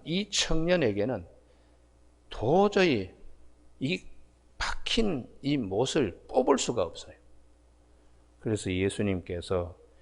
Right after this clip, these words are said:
"계명을 다 지켜라." 그랬더니 이십 절에 그 청년이 이르되, 선한 일을 해야지 영생을 얻는다고 하여튼 굳게 그냥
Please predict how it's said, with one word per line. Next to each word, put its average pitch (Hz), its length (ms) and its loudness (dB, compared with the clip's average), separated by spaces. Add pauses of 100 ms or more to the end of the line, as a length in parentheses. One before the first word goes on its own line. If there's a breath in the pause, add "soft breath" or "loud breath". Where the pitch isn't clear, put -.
(540 soft breath)
"계명을 104 560 2
다 90 540 -2
지켜라." 90 840 -6 (2000)
그랬더니 98 760 0 (360)
이십 101 380 -6
절에 90 240 -2
그 190 500 4
청년이 151 560 2
이르되, 92 400 -6 (1160)
선한 156 540 2
일을 135 360 2
해야지 120 560 2
영생을 107 640 0
얻는다고 107 1300 -2 (880)
하여튼 - 420 -6
굳게 - 760 2
그냥 107 420 -2